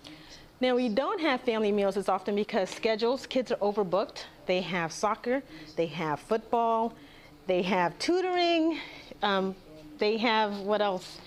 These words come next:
Music lessons, piano. So afternoons are really booked. Parents are working longer hours. Um, jobs are hard to get, so you will work whatever you can. And you may not get home until seven o'clock, right?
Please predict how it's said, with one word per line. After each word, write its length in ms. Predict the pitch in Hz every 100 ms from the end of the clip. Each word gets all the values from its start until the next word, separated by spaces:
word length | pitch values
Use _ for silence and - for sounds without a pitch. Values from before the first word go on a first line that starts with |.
| -
Music 340 | 247 302 349 359
lessons, 440 | 320 320 320 311
piano. 500 | - 294 294 285 285 285 - - - -
So 220 | - 240
afternoons 580 | 240 277 311 277 277 247
are 60 |
really 200 | 240 247
booked. 400 | 214 226 226 - -
Parents 400 | - 277 277 269
are 60 | 226
working 440 | 226 240 247 220
longer 340 | 214 233 233 233
hours. 600 | 214 220 233 247 247 - - - - - -
Um, 160 | 185
jobs 340 | 190 208 220 240
are 60 |
hard 220 | 233 220
to 80 | 220
get, 240 | 208 220 220
so 120 | 208
you 200 | 202 220
will 140 | 208
work 220 | 214 220
whatever 300 | 202 196 208
you 160 | 208 208
can. 440 | 202 220 196 233 302 - - - - - -
And 260 | 233 214 220
you 80 |
may 140 | 247 240
not 180 | 247 240
get 140 | 247
home 300 | 233 302 320
until 340 | 233 247 202
seven 340 | 190 - 233 214
o'clock, 420 | 196 - 151 -
right? 280 | 190 202 311